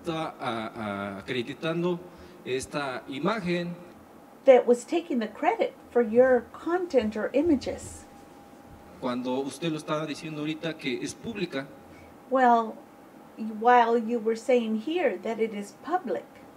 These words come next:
Speaker 1: No, no se tiene, o sea, no entiendo por qué, eh, a-, a-, hizo esas atribuciones.
Speaker 2: I don't understand why they did these attributions to themselves.
Speaker 1: De que, eh, tomara, eh, pues el, lo-, los derechos de autor que usted está mencionando que es público.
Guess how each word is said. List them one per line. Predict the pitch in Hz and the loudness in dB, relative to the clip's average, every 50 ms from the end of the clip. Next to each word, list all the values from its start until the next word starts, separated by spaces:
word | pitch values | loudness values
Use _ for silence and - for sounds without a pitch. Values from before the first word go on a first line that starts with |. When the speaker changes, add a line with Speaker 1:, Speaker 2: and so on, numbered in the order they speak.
| - - - - - - - - | -20 -20 -20 -20 -20 -20 -14 -8
Speaker 1:
No, | - 143 151 156 | -4 -2 -2 -2
no | 151 160 160 160 | -2 -4 -6 -6
se | 151 160 | -6 -4
tiene, | - 170 170 165 151 151 139 - | 0 0 0 0 0 -4 -4 -2
o | 143 135 | -4 -4
sea, | 143 165 170 | -2 -2 -2
no | 180 190 | -2 -2
entiendo | 190 - 190 185 190 190 180 | -2 0 0 0 0 -2 -4
por | - 151 147 131 - | -4 -6 -6 -6 -4
qué, | - 170 175 180 180 170 - | -4 -4 -2 -2 -4 -6 -4
eh, | 156 143 127 120 113 113 113 107 - - | -4 -4 -2 -2 -2 -4 -4 -6 -8 -8
a-, | 127 123 - - - 120 113 110 107 | -8 -8 -8 -8 -8 -8 -6 -6 -6
a-, | 110 - 156 | -6 -6 -8
hizo | 156 151 165 165 160 - | -8 -6 -6 -6 -6 -8
esas | 151 139 - 156 147 - | -8 -8 -8 -8 -8 -10
atribuciones. | 139 - - 120 113 120 117 - 160 156 147 151 160 160 - - - - - - - - - - - - - - - - | -10 -10 -10 -12 -12 -10 -10 -10 -8 -8 -8 -8 -10 -12 -14 -16 -20 -20 -20 -20 -20 -20 -20 -20 -20 -20 -20 -8 -2 0
Speaker 2:
I | 294 | 0
don't | 302 320 320 294 285 | 2 2 2 2 2
understand | 277 254 233 247 240 - - 311 359 359 370 247 214 208 | 2 4 2 2 0 -2 -6 -8 -4 -2 -2 -2 0 0
why | 214 208 208 | -2 -2 -4
they | 208 220 214 220 220 208 196 - | -2 -2 -2 -2 -2 -4 -6 -6
did | - 254 269 254 220 220 - - | -2 0 0 0 0 -2 -8 -6
these | 247 233 220 214 208 - - | -6 -6 -4 -6 -6 -6 -4
attributions | 226 233 233 - - 247 - 214 240 285 403 427 - - 196 196 202 - - | -2 -4 -2 -2 -2 -2 -2 -2 -4 -6 -6 -6 -4 -6 -6 -6 -6 -12 -12
to | - - | -10 -8
themselves. | 214 196 190 190 - - 202 185 180 180 180 - - - - - - - - | -8 -8 -10 -12 -10 -6 -4 -2 -2 -4 -4 -8 -18 -20 -20 -20 -20 -10 -6
Speaker 1:
De | 127 123 117 | -4 -4 -4
que, | - - 127 120 113 113 113 | -4 -4 -2 -2 -2 -2 -2
eh, | 120 117 110 107 107 107 107 110 - - | -2 -4 -2 -2 -2 -2 -4 -6 -6 -8
tomara, | - 135 139 143 147 151 151 160 160 - - - - | -8 -6 -4 -4 -4 -4 -6 -6 -8 -10 -14 -14 -8
eh, | - 120 113 110 107 104 104 101 101 98 98 98 95 92 95 - - - - - - - | -6 -4 -2 -2 -2 -4 -4 -4 -4 -4 -4 -4 -6 -8 -10 -14 -20 -20 -20 -20 -14 -6
pues | - 131 127 - | -4 -4 -2 -2
el, | - 120 117 120 117 117 117 113 120 131 | -2 -2 -2 -2 -4 -4 -4 -4 -4 -2
lo-, | 135 147 - | -4 -4 -4
los | - 151 135 135 | -4 -4 -2 -2
derechos | 143 143 165 170 175 170 143 | -2 -2 -2 -2 -2 -2 -2
de | 139 | -4
autor | 123 - - 165 156 151 | -4 -2 -2 -4 -4 -2
que | - - 135 127 120 120 | -4 -4 -2 -2 -2 -2
usted | 117 135 120 - 143 | -4 -4 -6 -6 -6
está | 139 - - 139 | -6 -4 -4 -4
mencionando | 139 131 120 123 123 131 135 135 131 123 123 | -4 -4 -4 -2 -2 0 0 -2 -2 -4 -4
que | - 123 | -4 -6
es | 123 - | -8 -6
público. | - - 240 220 180 - - - | -6 -8 -6 -6 -6 -8 -10 -14